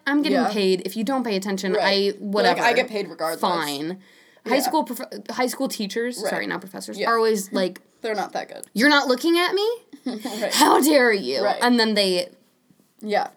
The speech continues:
Speaker 1: go off on this whole thing about how the Scarlet Letter is, like, revolutionary and you
Speaker 2: Mm-hmm.
Speaker 1: need to pay attention to it.
Speaker 2: Mm-hmm.
Speaker 1: And I'm like, "No, I,
Speaker 2: No, I don't.
Speaker 1: no, I don't."
Speaker 2: I'll just watch Easy A later. <laughs>
Speaker 1: Right, exactly. Um, let's move on to,
Speaker 2: Yeah, let's give it a
Speaker 1: uh,
Speaker 2: rest.
Speaker 1: our, our lyrics section. So, hey, give it a rest,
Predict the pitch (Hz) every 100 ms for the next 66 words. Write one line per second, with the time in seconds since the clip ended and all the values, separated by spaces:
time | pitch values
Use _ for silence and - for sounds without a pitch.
0 | - 202 190 196 196 190 175 180 165 151
1 | 165 175 - 160 165 - 151 147 151 151
2 | 147 160 - 160 165 175 170 - - 180
3 | 180 226 196 185 156 - 165 190 202 196
4 | 190 190 202 202 262 302 311 269 - 254
5 | 240 233 175 170 151 147 220 233 240 208
6 | 220 196 190 185 190 165 170 - 247 208
7 | 254 320 285 311 440 508 - 208 226 233
8 | - - 220 494 494 - - 247 - 277
9 | - - - - _ _ _ _ _ _
10 | _ - 277 294 302 294 269 _ _ -
11 | 285 294 311 294 320 294 320 - 240 233
12 | 233 233 233 233 233 - - 285 311 311
13 | - 392 554 359 - 190 185 185 277 277
14 | - - 508 427 - - 453 392 330 277
15 | 320 320 - -